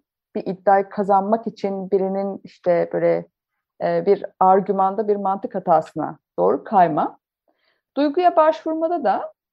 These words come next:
siz iki kişi tartışırken bir konu üzerine, e, ne yapıp edip diğer kişinin duygusuna hitap edip onu ikna etmeye çalışıyorsunuz. Şimdi mesela hangi duygulara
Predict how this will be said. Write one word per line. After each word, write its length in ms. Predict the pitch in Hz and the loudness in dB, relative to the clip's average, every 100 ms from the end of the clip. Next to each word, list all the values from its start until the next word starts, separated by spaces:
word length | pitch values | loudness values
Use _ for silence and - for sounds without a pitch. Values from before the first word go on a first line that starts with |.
| _ _ | _ _
siz 440 | 311 320 - _ _ _ | -8 -8 -10 _ _ _
iki 420 | 285 - 294 285 | -18 -6 -6 -6
kişi 300 | - 233 208 | -10 -8 -8
tartışırken 840 | 247 269 269 - 202 180 - 311 466 - _ _ _ _ _ - | 0 0 0 -4 -8 -4 0 0 0 -12 _ _ _ _ _ 2
bir 260 | 202 185 - | 2 0 -4
konu 300 | 247 247 - | 2 4 2
üzerine, 440 | 180 175 165 247 466 - _ _ _ _ _ _ _ _ _ _ _ _ _ | 0 0 0 -2 -4 -6 _ _ _ _ _ _ _ _ _ _ _ _ _
e, 260 | 226 220 254 | -2 0 2
ne 60 | |
yapıp 360 | 311 302 202 - | 2 0 -2 -2
edip 280 | - - _ _ _ | -2 -4 _ _ _
diğer 300 | 311 277 233 | 2 4 4
kişinin 520 | - - 277 453 494 494 _ _ _ _ - | -2 -8 -6 -6 -10 -12 _ _ _ _ -4
duygusuna 760 | 262 262 285 285 302 - 294 233 | -2 0 -2 -2 2 2 2 -2
hitap 420 | 226 233 208 202 | -2 2 4 4
edip 240 | 233 466 - | 0 0 -2
onu 140 | 311 | -2
ikna 420 | 330 285 269 247 | -4 -4 2 2
etmeye 320 | 196 - 143 | 2 -4 -8
çalışıyorsunuz. 840 | - - - - - - - _ _ _ _ _ _ _ _ _ _ _ _ _ _ _ _ | -8 -16 -12 -14 -14 -20 -20 _ _ _ _ _ _ _ _ _ _ _ _ _ _ _ _
Şimdi 200 | 427 440 | -8 -2
mesela 280 | 480 480 339 | 2 2 2
hangi 300 | 403 294 571 | 0 0 0
duygulara 680 | 269 208 214 196 180 180 | 0 2 4 6 6 6